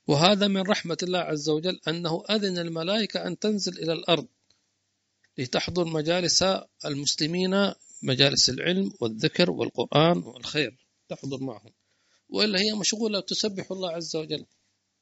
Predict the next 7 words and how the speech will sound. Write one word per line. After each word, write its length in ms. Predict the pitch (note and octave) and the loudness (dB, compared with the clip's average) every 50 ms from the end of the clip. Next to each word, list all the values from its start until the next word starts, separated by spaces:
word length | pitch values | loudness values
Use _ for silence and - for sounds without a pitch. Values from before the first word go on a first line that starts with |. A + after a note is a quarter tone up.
| _ _ _ _ _ _ _ _ _ _ _ _ _ _ _ _ | _ _ _ _ _ _ _ _ _ _ _ _ _ _ _ _
شو 200 | _ - - A3+ | _ -2 0 0
تريد 280 | G#3+ - G3+ G3+ F#3+ E3+ | 0 2 2 2 2 2
ببني 480 | E3 D#3+ D#3+ E3 D#3 D#3+ D#3 - D#3+ D3+ | 0 0 2 0 0 0 -2 -2 -2 -4
آدم؟ 180 | C3+ C3+ - - _ _ _ _ _ _ _ _ _ _ _ _ _ _ _ _ _ _ _ _ _ _ _ _ _ _ _ _ | -4 -6 -10 -12 _ _ _ _ _ _ _ _ _ _ _ _ _ _ _ _ _ _ _ _ _ _ _ _ _ _ _ _
ولكن 540 | _ D#3+ F3 F#3+ G#3+ G#3+ - - A3+ A3 G#3+ | _ -4 -2 0 2 0 2 0 -2 -2 0
أراد 400 | - - F3+ G#3 A3+ A3 G#3 F#3+ | 0 0 2 4 4 4 4 4
الله 300 | G3 G3 F#3+ F#3+ D#3+ - | 2 2 4 2 2 2